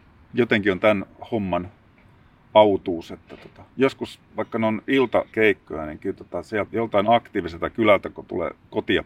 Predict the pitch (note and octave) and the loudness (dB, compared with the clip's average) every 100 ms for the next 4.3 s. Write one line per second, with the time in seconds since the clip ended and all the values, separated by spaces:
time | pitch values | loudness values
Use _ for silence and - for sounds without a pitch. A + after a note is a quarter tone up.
0 | - F2+ F2 G#2+ A#2 - - - - E2+ | -4 -4 -2 -2 -4 -6 -10 -10 -10 -8
1 | E2+ - _ G2+ F#2 G2+ F#2 F2+ G#2 F#2 | -8 -12 _ -4 -4 -4 -4 0 0 0
2 | - F2 D#2+ F2 F#2+ G#2 F#2+ C2+ B1+ _ | -2 -6 -4 -2 -2 -2 -2 -6 -12 _
3 | - F2+ G#2+ G2 F2 A2 G2+ F#2+ - E2+ | -10 -6 0 2 4 6 6 4 -4 -16
4 | - - _ | -18 -20 _